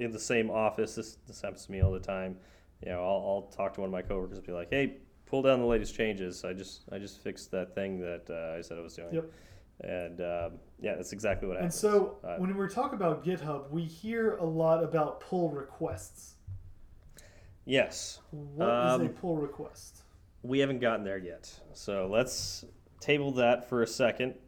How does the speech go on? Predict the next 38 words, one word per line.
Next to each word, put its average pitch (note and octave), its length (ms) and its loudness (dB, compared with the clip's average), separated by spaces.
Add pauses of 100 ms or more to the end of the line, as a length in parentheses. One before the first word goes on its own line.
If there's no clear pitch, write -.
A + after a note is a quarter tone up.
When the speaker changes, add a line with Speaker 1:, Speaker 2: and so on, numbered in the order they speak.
(300)
Speaker 1:
We'll A2+ 200 -4
get B2+ 340 2
to C3 100 -6
that A#2+ 160 4
when A2+ 80 0
we A2+ 80 2
get A2 180 0
to G#2 200 -4
branching G#2 540 -2
and F#2+ 140 -2
merging. F#2+ 320 -2
Speaker 2:
Oh, D3+ 140 4
okay. D3+ 220 -4 (140)
Speaker 1:
So, - 360 -10 (220)
yeah, F2+ 140 -6 (100)
hold, - 380 -2
hold D3 260 6
that C#3 240 8
thought. F#2+ 200 2
Speaker 2:
All D#3 40 0 (120)
right. - 100 -10 (240)
Held. D#3+ 320 2
Speaker 1:
Yeah, F2 80 -6
hold G#2+ 240 -4
that - 180 -2
thought. E2 240 -6 (240)
Yep. C#3 320 2 (380)
<laughs> - 240 0 (880)
There's D#3 220 2
another E3+ 240 6
command B2 540 4 (120)
that's A2+ 240 0
also A#2 460 4
very G#2 300 0
important, F#2+ 420 -4
and F#2+ 120 -6
that's F2+ 220 -6
fetch. - 560 -8